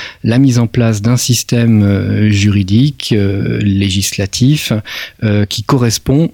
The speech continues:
à ses vues, euh, propres dans les territoires, euh, qu'ils, euh, qu'ils occupent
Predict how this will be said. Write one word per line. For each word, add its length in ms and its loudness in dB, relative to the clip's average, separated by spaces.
à 100 -2
ses 180 0
vues, 440 2
euh, 160 0
propres 480 -4
dans 200 2
les 320 2
territoires, 640 -2
euh, 220 -2
qu'ils, 320 -4
euh, 260 -6
qu'ils 260 -6
occupent 380 -4